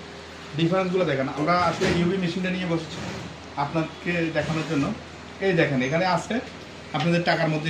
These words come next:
নিরাপত্তা সুতা আছে, তারপরে দেখেন, এ, নিরাপত্তা ছাপ, তারপরে রং পরিবর্তনশীল যে কালিটা, এটা আসলে এখানে একটু, উম, ওই বেগুনি কালার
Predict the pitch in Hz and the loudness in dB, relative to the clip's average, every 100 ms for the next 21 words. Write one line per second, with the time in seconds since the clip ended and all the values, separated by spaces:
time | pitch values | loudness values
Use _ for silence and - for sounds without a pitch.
0 | 165 160 151 143 151 - 147 156 139 160 | 4 4 4 0 -2 0 2 2 2 2
1 | 170 170 - - - - - 143 147 143 | 0 -2 -10 -14 -14 -14 -4 0 2 2
2 | 156 147 143 151 156 160 - 156 - - | 2 2 2 2 2 0 -8 -10 -10 -12
3 | - - - 147 139 127 - - - - | -14 -10 0 4 4 2 -4 -12 -14 -14
4 | - - - - - - - - - - | -14 -14 -14 -16 -14 -14 -14 -14 -14 -14
5 | - - - - - - - - - - | -14 -14 -14 -14 -14 -14 -14 -14 -14 -14
6 | - - - - - - - 151 165 151 | -16 -12 -8 -8 -10 -14 0 4 6 4
7 | 147 - 160 - 165 143 147 - - - | 2 0 0 0 0 0 -2 -8 -14 -14
8 | - - - - 143 139 147 151 175 - | -14 -14 -8 0 0 2 2 2 2 0
9 | - - 170 196 180 196 196 185 - 190 | -12 -4 2 4 6 6 8 6 6 4
10 | - 208 202 196 147 127 113 113 160 190 | 6 6 6 4 2 0 0 0 0 2
11 | 190 - 196 190 175 - - - 160 196 | 2 2 4 4 2 -10 -6 0 4 4
12 | 190 185 196 185 160 151 - 151 139 131 | 2 2 6 6 6 2 -6 0 2 0
13 | - - 135 120 - - 143 170 175 170 | -2 -8 -6 -6 -10 0 4 6 6 6
14 | 151 143 | 2 2